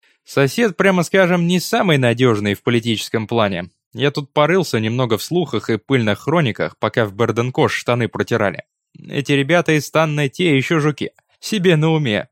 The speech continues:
жадные до чужого добра, и всегда готовы урвать кусок пожирнее, если он плохо лежит или слабо охраняется.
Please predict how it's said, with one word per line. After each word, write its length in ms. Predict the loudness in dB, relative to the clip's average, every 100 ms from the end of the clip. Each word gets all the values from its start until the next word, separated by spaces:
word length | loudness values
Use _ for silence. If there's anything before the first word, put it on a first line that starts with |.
| -8
жадные 500 | 0 2 2 0 0
до 120 | 0
чужого 360 | 0 0 2 2
добра, 400 | 2 2 0 -4 _ _ _
и 120 | -2
всегда 400 | 0 -2 2 2
готовы 440 | 2 2 2 4 4
урвать 340 | 4 2 0
кусок 400 | -2 -2 -2 0
пожирнее, 680 | 0 2 2 2 2 4 2
если 240 | 2 0
он 140 | -2 0
плохо 300 | -2 0 2
лежит 380 | 2 2 0
или 140 | 0 -2
слабо 360 | 0 0 2 0
охраняется. 640 | 0 0 0 -2 -6 -16